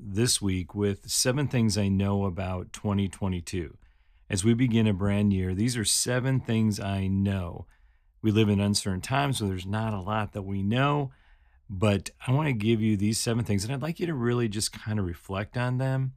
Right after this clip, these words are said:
I'd like you to just kinda hold on to them and think about them and meditate on them, and do it for this week, but also for the year ahead. Seven things I know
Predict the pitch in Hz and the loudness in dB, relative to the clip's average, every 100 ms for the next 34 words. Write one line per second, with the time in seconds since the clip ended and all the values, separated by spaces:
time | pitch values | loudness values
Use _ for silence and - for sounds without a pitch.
0 | - - _ _ 95 98 107 117 101 92 | -14 -20 _ _ -2 0 2 2 0 -2
1 | 98 - 110 - 98 92 107 95 90 98 | -6 -8 -12 -10 -8 -6 -6 -6 -4 -2
2 | 131 139 147 147 123 95 123 120 131 127 | -2 0 0 0 0 -2 -4 -4 -2 -4
3 | 113 131 131 131 110 101 98 101 123 127 | -2 -2 0 2 2 2 2 0 -2 -2
4 | 123 123 123 123 127 123 - _ _ _ | -4 -4 -4 -2 -2 -4 -10 _ _ _
5 | _ - 110 110 104 101 92 165 123 - | _ -2 4 6 6 4 4 2 2 -2
6 | 113 147 - 110 98 107 104 113 - 123 | 0 2 2 2 0 0 0 2 0 -4
7 | - 107 95 92 95 90 - 92 82 - | -6 -6 -4 -4 -4 -4 -6 -6 -2 -2
8 | - 120 135 123 127 120 113 107 107 107 | -2 -4 -6 -4 -2 -2 -2 -2 -2 0
9 | 104 107 90 82 | 0 0 -2 -6